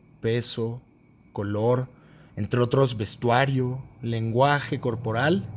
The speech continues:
y accesorios. Imagen profesional, queda claro que es la imagen pública de la empresa, es el resultado de la suma conjunta de las personas que trabajan en ella.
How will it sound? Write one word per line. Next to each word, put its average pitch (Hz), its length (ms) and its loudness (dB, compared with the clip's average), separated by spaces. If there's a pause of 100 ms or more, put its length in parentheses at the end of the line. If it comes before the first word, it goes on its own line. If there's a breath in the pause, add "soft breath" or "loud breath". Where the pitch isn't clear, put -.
(200)
y 107 100 -2
accesorios. - 840 -8 (920 loud breath)
Imagen 175 380 6
profesional, 147 880 0 (480 soft breath)
queda 214 220 2
claro 190 520 4 (140)
que 147 220 2
es 147 80 0
la 156 140 0
imagen 143 500 -2
pública 139 460 -2
de 113 100 -2
la 113 100 -2
empresa, 135 640 -2 (240)
es 170 180 2
el 185 140 4
resultado 127 680 -2
de 127 120 0
la 104 100 -4
suma 135 360 -4
conjunta 123 640 -2
de 98 80 -4
las 73 180 -10
personas 120 520 -4
que - 120 -8
trabajan 107 560 -4
en 82 180 -6
ella. 50 300 -10